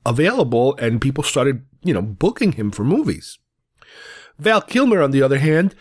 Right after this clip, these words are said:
had come off of The Doors, so he was, uh, you know, pretty much on fire as far as the height of his career, and I believe after that he had, I think, one of the Batman films. So he was, uh, you know,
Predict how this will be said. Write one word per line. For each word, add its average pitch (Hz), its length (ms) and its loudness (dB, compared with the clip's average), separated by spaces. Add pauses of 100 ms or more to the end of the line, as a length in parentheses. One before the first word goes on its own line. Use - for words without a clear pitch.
(420)
had 196 200 -2
come 196 200 2
off 190 460 0
of 165 520 0
The 147 260 0
Doors, 147 680 2
so - 460 2
he 180 180 2
was, 170 260 2
uh, 120 200 4 (280)
you 165 140 0
know, 104 160 0 (160)
pretty 180 240 0
much 151 260 0
on 113 140 -2
fire 127 760 0 (120)
as 110 140 -6
far 139 280 2
as 113 120 -2
the 113 80 -4
height 156 380 0
of 110 100 -4
his 120 100 -4
career, 147 500 0
and 113 140 -4
I 113 60 -4
believe 120 320 -2
after 156 320 -2
that 147 220 0
he 143 120 0
had, 123 200 0
I 107 80 -2
think, - 260 -6
one 139 100 0
of 110 60 -2
the 92 60 -2
Batman 127 500 -2
films. 104 540 -2 (760)
So 151 340 2 (220)
he 269 240 0
was, 311 340 0
uh, 160 400 2
you 208 140 2
know, 131 320 -4